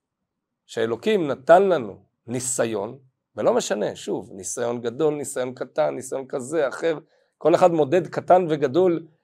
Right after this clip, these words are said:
לפי מושג הערכים שהוא חי בתוכו. יש אנשים שניסיון קטן אצל אחר, נחשב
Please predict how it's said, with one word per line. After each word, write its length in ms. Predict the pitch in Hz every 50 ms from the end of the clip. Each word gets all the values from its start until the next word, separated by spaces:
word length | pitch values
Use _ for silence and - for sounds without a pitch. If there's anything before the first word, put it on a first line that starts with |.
| _ _
לפי 600 | - 123 117 - - 185 190 185 175 165 170 165 165
מושג 480 | 156 156 143 - - 196 185 180 170
הערכים 440 | 185 170 151 151 143 - 185 190 170
שהוא 480 | - 170 170 180 180 180 185 180 175 180 175
חי 180 | - - 208 254 220
בתוכו. 380 | 190 - - 92 85 78 - _ _ _ _ _ _ _ _ _ _ _ _ _ _ _ _
יש 160 | - 120 -
אנשים 360 | 185 180 151 - - 202 208 170
שניסיון 600 | 170 175 165 143 - - 165 156 170 202 202 196
קטן 400 | - 165 - - 196 202 185 170
אצל 260 | - - - 170 165
אחר, 260 | - 214 240 226 180
נחשב 260 | 156 135 - - 196